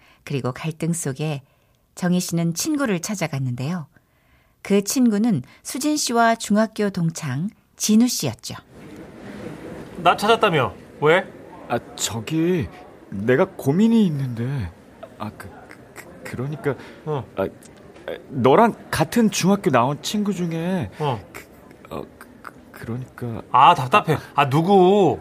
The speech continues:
Speaker 2: 수진이?
Speaker 3: 어? 야, 그걸 어떻게 알았어?
Speaker 2: 뭐 어떻게 알아, 인마. 마, 수진이 때문에 날 찾아오는 애가 한둘인 줄 아냐? 야,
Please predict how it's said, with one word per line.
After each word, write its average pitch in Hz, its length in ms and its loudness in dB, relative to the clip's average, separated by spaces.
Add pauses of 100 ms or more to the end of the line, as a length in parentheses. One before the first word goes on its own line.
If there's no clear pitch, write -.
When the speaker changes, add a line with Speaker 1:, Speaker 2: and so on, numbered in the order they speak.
(120)
Speaker 2:
수진이? 269 640 4 (440)
Speaker 3:
어? 349 140 2 (1120)
야, 214 100 4 (300)
그걸 - 280 2
어떻게 160 540 -2
알았어? 214 300 -2 (100)
Speaker 2:
뭐 143 180 2
어떻게 160 240 -2
알아, 180 140 2
인마. 139 500 0
마, 104 140 -6
수진이 285 500 -2
때문에 269 240 6
날 147 180 4
찾아오는 220 360 4
애가 156 100 2
한둘인 220 400 -4
줄 190 100 -2
아냐? 143 220 -6 (380)
야, 107 240 0